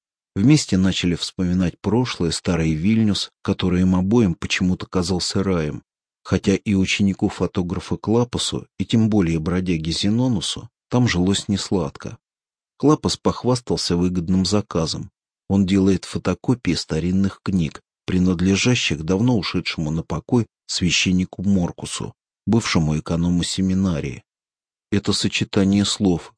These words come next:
«книги» и «семинария» насторожило Зеноноса. С превеликим трудом он объяснил фотографу,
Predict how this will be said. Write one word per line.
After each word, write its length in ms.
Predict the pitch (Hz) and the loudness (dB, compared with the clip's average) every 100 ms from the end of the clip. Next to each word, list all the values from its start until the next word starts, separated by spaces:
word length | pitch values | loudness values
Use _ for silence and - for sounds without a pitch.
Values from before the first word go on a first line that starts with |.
| - | -2
«книги» 400 | 107 101 90 85 | 2 2 2 0
и 60 | |
«семинария» 760 | 80 - 90 95 110 117 90 - | -2 0 0 2 2 2 0 -4
насторожило 800 | - 98 - 123 123 123 95 80 | -2 -2 0 0 0 0 0 -2
Зеноноса. 720 | 80 87 92 78 76 - - - _ _ _ | -2 0 0 -2 -4 -6 -8 -12 _ _ _
С 100 | - | -12
превеликим 640 | - 95 98 117 135 - 127 | -4 0 0 0 0 0 -2
трудом 500 | - 131 113 92 82 | -2 -2 0 0 2
он 100 | 85 | 0
объяснил 500 | 85 95 85 98 87 | 0 0 -2 -2 -2
фотографу, 840 | - 85 - 131 98 - - 67 | -2 -6 -2 -2 -2 -6 -8 -12